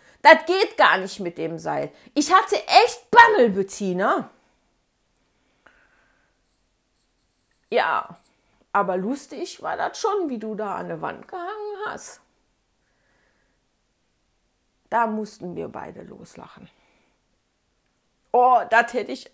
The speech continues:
eigentlich auch gerne gesehen“, kam von Andi, und wieder lachten wir beide los.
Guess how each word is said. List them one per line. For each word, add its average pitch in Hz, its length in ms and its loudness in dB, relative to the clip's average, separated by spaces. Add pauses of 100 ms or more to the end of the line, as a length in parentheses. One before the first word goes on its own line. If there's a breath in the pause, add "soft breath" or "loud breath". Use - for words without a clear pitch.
(120)
eigentlich 427 560 2
auch 233 300 2
gerne - 360 -10
gesehen“, 165 420 -12
kam 147 260 -6
von 147 260 -14
Andi, 175 400 -10
und 294 260 0
wieder 277 240 2
lachten 160 420 -8
wir 107 120 -16
beide 151 340 -12
los. - 380 -20